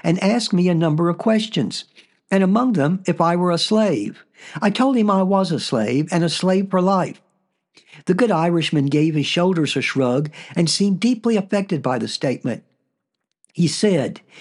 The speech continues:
'It, it was a pity so fine a little fellow as myself should be a slave for life.' Then both had much to say about the matter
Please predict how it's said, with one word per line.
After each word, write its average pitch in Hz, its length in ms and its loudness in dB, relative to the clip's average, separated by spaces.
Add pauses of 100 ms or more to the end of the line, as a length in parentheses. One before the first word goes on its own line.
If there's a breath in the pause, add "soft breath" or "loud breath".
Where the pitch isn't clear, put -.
(320 loud breath)
'It, 190 120 4
it 202 160 2
was 220 160 0
a 220 60 0
pity 196 320 2
so 165 200 0
fine 185 360 2
a 175 40 2
little 170 280 2
fellow 175 400 2
as 156 120 -4
myself 180 480 0
should 139 220 -6
be 147 160 0
a 127 60 0
slave 151 420 -2
for 135 100 -2
life.' 139 400 0 (760 loud breath)
Then 202 340 2
both 202 320 0
had 190 160 2
much 170 280 -2
to 180 100 0
say 220 260 0
about 143 300 -2
the 127 80 -4
matter 123 500 -2